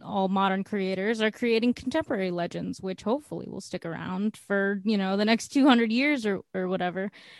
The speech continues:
You know, you're someone who's heavily influenced by these mythological origins and the history, so obviously you wanna do all the deep dives. But if it's not vital just in general, like, if we shouldn't be requiring some kind of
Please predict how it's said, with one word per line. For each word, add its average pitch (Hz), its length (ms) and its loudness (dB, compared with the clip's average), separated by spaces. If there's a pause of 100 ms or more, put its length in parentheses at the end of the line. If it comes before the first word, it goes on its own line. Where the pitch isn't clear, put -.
(320)
You 240 100 4
know, 226 80 8
you're 262 220 6
someone 294 240 6
who's 269 180 8
heavily 226 520 4
influenced 214 600 0
by 190 280 0
these 190 500 -6 (140)
mythological 196 560 -2
origins 185 580 0
and 185 100 -4
the 190 60 0
history, 180 640 -2
so 180 240 -2
obviously 185 480 0
you 190 220 -2
wanna 185 240 -2
do 185 160 0
all 180 100 0
the 180 100 -6
deep 190 220 -4
dives. 175 360 -4 (200)
But - 100 2
if 254 100 8
it's 339 160 2
not 359 200 2
vital 214 640 6 (260)
just 196 300 2
in 208 260 4
general, 180 520 2
like, 175 160 -4
if 190 100 -2
we 226 140 2
shouldn't 214 280 2
be 202 200 0
requiring 180 1120 -2 (100)
some 202 240 0
kind 180 260 -6
of 175 120 -8